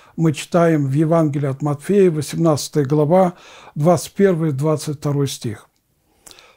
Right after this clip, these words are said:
"Тогда Пётр приступил к нему и сказал: "Господи, сколько раз прощать брату моему, согрешающему против меня? До семи ли раз?" И Иисус говорит ему:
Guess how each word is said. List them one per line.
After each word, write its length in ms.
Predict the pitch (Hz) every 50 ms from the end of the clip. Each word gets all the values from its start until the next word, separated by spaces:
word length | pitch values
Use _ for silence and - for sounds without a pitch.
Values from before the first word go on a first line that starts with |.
| _ _ -
"Тогда 380 | 185 185 185 175 160 185 175
Пётр 520 | 151 - - 214 220 226 220 208 196 180 156
приступил 640 | - - 175 147 - - 160 143 - - 226 240 226
к 80 | - -
нему 380 | 175 196 190 185 185 185 185
и 160 | - - 185
сказал: 580 | 170 - - 180 180 151 139 160 131 110 - _ _ - - - - - - -
"Господи, 600 | 143 156 262 277 - - - - 147 127 131 143
сколько 420 | 135 - - 262 254 262 - 214
раз 200 | 202 202 180 165
прощать 480 | - - 175 170 165 - - 175 175 170
брату 440 | 151 160 190 190 165 143 135 - 139
моему, 580 | 139 143 147 147 143 151 170 196 208 220 220 - - - - - -
согрешающему 1000 | - - 185 156 175 170 151 - - 180 185 180 175 143 - 175 175 170 160 139
против 420 | - 170 170 151 - 160 135 -
меня? 460 | 170 160 156 151 143 131 120 113 - _ _ _ - - _ -
До 160 | 139 139 185
семи 340 | 175 - 208 208 226 254 254
ли 120 | 226 214
раз?" 500 | 185 160 156 143 131 120 - - - - _ _ _ _ _ _ _ _ _ -
И 160 | - 165 147
Иисус 400 | 139 - - - 214 226 214 175
говорит 520 | 156 185 175 180 175 165 160 160 147 - -
ему: 360 | 147 139 139 139 135 135